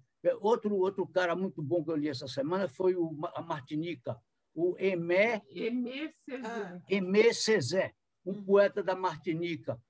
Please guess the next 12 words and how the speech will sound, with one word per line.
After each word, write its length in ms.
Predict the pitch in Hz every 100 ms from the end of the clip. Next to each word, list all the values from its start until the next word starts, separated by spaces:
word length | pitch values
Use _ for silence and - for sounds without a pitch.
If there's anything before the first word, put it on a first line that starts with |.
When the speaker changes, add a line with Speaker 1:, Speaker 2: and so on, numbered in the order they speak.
| _ _
Speaker 1:
Como 140 | 220 240
é 60 |
o 60 | 226
negócio 300 | 185 175 127
que 60 |
ele 140 | 151 131
fala? 320 | - 185 180
O, 680 | 170 170 160 143 135 113 117 - _ _ _ _ _ _ _ _ _ - _ -
ah, 260 | 196 - -
que 240 | 143 202 202 _
co-, 120 | - 262
enquanto 840 | 226 208 - 269 262 - 151 123